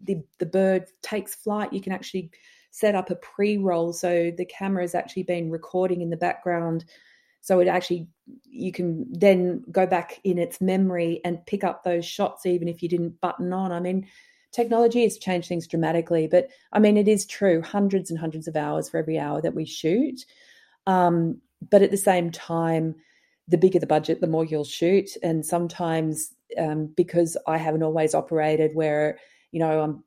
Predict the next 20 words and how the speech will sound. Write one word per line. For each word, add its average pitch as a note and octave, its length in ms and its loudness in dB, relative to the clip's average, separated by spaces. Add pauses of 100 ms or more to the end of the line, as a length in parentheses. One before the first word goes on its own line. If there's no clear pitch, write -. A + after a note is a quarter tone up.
I, E3+ 140 -2
I, - 180 -2 (360)
I've F3 160 0
made A3+ 260 6
films A#3 260 4
for G#3 80 0
the F#3 60 2
B F#3 160 2
B E3+ 140 2
C, E3+ 180 2
but E3 120 0
I've D#3+ 140 0
never F3+ 200 2
had D#3 240 -4
their D3+ 100 -2
kind D#3+ 180 -6
of C3 120 -8
budgets. - 580 -2 (340)
And F3 200 0
so E3 520 2